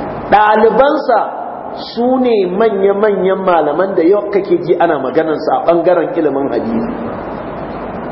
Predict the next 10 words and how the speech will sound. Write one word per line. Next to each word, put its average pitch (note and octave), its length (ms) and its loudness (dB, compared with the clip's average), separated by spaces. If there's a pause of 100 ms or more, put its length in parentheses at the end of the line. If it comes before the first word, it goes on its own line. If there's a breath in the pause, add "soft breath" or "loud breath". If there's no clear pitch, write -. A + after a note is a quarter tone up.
(120)
Daga F#3+ 240 6
ciki A3+ 300 0
akwai A3+ 300 4
Abu F#3+ 340 0
Dawud, F3+ 420 4 (520)
mai F3 160 6
Sunan G#3 340 4
Abi E3 320 0
Dawud E3 400 4
As-Sajistani, C#3+ 840 0